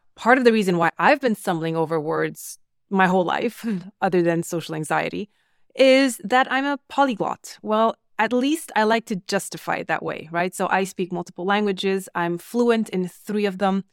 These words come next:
and I'm currently adding a fourth one to the mix. And for that reason, I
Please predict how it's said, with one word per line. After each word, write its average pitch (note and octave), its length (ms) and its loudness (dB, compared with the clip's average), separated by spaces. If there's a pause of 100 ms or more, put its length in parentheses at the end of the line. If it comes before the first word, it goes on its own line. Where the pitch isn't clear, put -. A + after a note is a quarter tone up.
(320)
and F3 340 -4
I'm F3 120 -6
currently F3 340 -4
adding D#3+ 280 -8
a E3 60 -10
fourth D#3 440 -12
one D#3 320 -12
to E3 100 -10
the D3 140 -8
mix. - 540 -8 (520)
And F3 420 -2 (340)
for - 280 -6
that - 140 -4
reason, G3+ 460 0
I F#3 320 -2